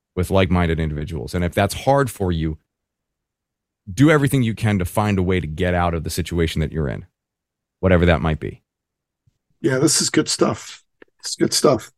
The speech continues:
Speaker 2: You learn from the greats. You
Speaker 1: Mm-hmm.
Speaker 2: melded it into your own unique voice.
Speaker 1: Mm-hmm.
Speaker 2: Um, how did you take that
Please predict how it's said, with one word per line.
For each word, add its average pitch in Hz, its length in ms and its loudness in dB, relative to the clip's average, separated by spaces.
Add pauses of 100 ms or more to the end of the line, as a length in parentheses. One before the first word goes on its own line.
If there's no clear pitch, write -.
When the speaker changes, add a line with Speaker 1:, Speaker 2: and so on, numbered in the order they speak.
(1000)
Speaker 2:
You 127 160 4
learn 143 240 4
from 143 180 -2
the 131 80 2
greats. 117 600 2 (960)
You 117 140 0
Speaker 1:
Mm-hmm. 117 120 6
Speaker 2:
melded 127 300 4
it 127 100 4
into 123 260 -2
your - 220 -2
own 120 540 0
unique 117 440 2
voice. 107 600 2 (1000)
Speaker 1:
Mm-hmm. 82 320 0 (340)
Speaker 2:
Um, 127 360 0 (680)
how 151 280 8
did 123 240 0
you 123 160 -2
take 120 340 0
that 107 300 -6